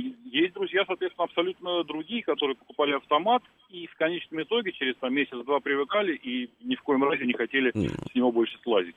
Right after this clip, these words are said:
Speaker 1: Ну, дело привычки, я так понимаю.
Speaker 2: Понял, понял, спасибо. Шнайдер говорит: «Мой мото-, мотоцикл должен быть на механике», он говорит.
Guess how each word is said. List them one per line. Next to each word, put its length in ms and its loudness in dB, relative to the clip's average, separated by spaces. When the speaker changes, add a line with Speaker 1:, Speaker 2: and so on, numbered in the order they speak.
Speaker 1:
Ну, 160 -10
дело 140 2
привычки, 440 0
я 60 2
так 160 -6
понимаю. 220 8
Speaker 2:
Понял, 380 10
понял, 280 12
спасибо. 440 12
Шнайдер 380 12
говорит: 260 12
«Мой 180 12
мото-, 420 10
мотоцикл 460 12
должен 260 12
быть 120 10
на 80 12
механике», 720 10
он 120 0
говорит. 180 0